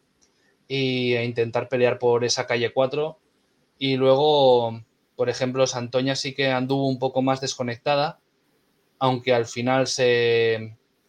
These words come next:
acortó mucho las distancias con, con Astillero, luego se volvieron a ampliar un poquito. Y luego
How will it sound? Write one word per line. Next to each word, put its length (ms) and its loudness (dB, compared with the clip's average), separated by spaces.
acortó 480 0
mucho 320 -2
las 140 -2
distancias 440 -6
con, 720 -4
con 140 -2
Astillero, 460 2
luego 240 4
se 100 -8
volvieron 240 -4
a 40 -4
ampliar 260 -2
un 100 -4
poquito. 520 -4
Y 380 0
luego 560 4